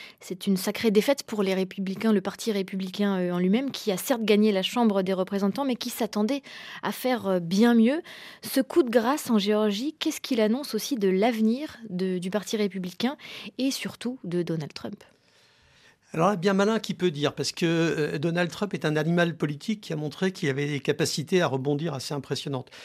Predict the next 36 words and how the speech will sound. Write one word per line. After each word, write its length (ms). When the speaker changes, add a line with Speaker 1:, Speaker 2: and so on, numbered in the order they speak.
Speaker 2:
Moi, 140
ce 40
qui 80
me 60
frappe, 240
c'est 140
que 120
les 360
supporters 560
de 80
Donald 180
Trump, 220
alors 80
je 80
parle 140
pas 120
des 80
supporters, 580
je 60
parle 140
pas 80
des 140
hommes 120
politiques 400
au 60
sein 100
des 80
partis 240
républicains, 400
mais 80
disons 200
la 120
base 300
du 100
parti 260
républicain 600